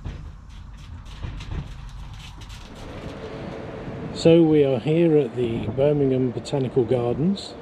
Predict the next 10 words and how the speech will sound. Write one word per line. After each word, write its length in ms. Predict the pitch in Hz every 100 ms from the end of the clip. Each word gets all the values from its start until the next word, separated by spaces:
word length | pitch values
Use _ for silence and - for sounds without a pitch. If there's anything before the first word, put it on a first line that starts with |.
| -
for 120 | 143
the 360 | 127 127 120 107 98 - - - - - - 131 107 - - - - - - - - -
bonsai 520 | 139 135 127 117 113
car 260 | - 123
boot, 520 | 117 117 135 165 - - - - - - - - - -
and 300 | 120 110 104
all 260 | 147 165
the 140 | 156 151
action 500 | 147 120 - 147 151 - - - -
is 320 | 123 117 -